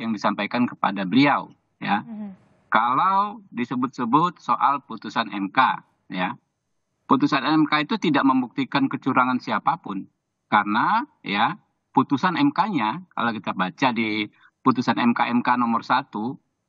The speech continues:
Speaker 1: nah, di tum pertama kesimpulan bahwa M K M K tidak bisa memeriksa, ya,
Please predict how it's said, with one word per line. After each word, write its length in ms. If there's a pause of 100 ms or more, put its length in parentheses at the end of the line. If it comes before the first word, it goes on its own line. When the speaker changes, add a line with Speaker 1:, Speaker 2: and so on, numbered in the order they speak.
(560)
Speaker 1:
nah, 400
di 240
tum 240
pertama 400
kesimpulan 640 (160)
bahwa 400 (640)
M 160
K 160
M 240
K 320 (160)
tidak 400
bisa 560 (160)
memeriksa, 800 (240)
ya, 320